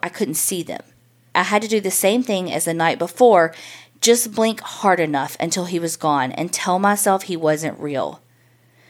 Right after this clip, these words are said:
You may be thinking this is sleep paralysis, but I can move during these sessions. So maybe it's night terrors,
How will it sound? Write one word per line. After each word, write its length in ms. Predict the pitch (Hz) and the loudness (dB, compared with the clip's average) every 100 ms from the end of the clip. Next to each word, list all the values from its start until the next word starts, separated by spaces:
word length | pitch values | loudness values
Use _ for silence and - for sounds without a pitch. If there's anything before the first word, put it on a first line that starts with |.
| _ - | _ -4
You 100 | 208 | 2
may 180 | 202 226 | 6 6
be 120 | 277 | 4
thinking 340 | 269 240 226 | 2 0 0
this 180 | 208 196 | -2 -4
is 80 | - | -2
sleep 300 | - 208 - | 0 0 -2
paralysis, 640 | - 151 139 139 131 - - - | -2 0 -2 -2 -4 -4 -6 4
but 320 | 185 180 - | 6 6 2
I 80 | 180 | -6
can 280 | - 180 175 | -6 -6 2
move 260 | 226 277 | 2 2
during 220 | 185 135 123 | 0 -4 -4
these 160 | - | -6
sessions. 640 | - 120 - 143 - - - _ - - _ | -6 -4 -6 -8 -14 -16 -16 _ -20 -20 _
So 420 | - 226 202 196 | 2 6 8 6
maybe 540 | 185 190 185 196 196 - | 4 4 4 2 0 2
it's 260 | 196 196 | 2 0
night 340 | 185 196 302 - | 0 2 2 -2
terrors, 460 | 151 92 69 - | -4 -4 -4 -6